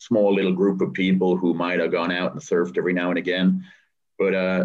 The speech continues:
definitely, um, through skateboarding, I was interested in surfing. Coming to California, it was a big thing. You know, surfing was all around, and, uh, some point in college there, I, uh, I got a board from somebody and a, a wetsuit. It's kinda cold, and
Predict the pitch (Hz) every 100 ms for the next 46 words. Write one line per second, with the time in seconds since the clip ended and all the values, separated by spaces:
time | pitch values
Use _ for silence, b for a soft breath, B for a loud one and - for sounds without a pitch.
0 | 95 131 131 143 117 104 95 95 92 95
1 | - - _ _ - 120 - 117 123 120
2 | 107 101 95 92 87 B B _ 87 92
3 | 90 85 - - _ _ _ 131 139 139
4 | 107 - - 92 87 - 82 80 87 107
5 | - - 107 95 95 95 90 - 95 104
6 | 92 92 82 95 90 90 - 95 98 95
7 | - - 92 92 92 87 92 90 82 87
8 | 95 104 92 87 90 B B B _ 85
9 | 82 - 90 92 92 95 90 90 87 92
10 | 92 95 95 95 90 87 85 82 82 -
11 | 85 82 90 90 90 92 92 90 95 95
12 | 92 98 101 98 87 82 80 82 85 85
13 | 85 - 101 98 95 - 92 82 - 95
14 | 104 90 85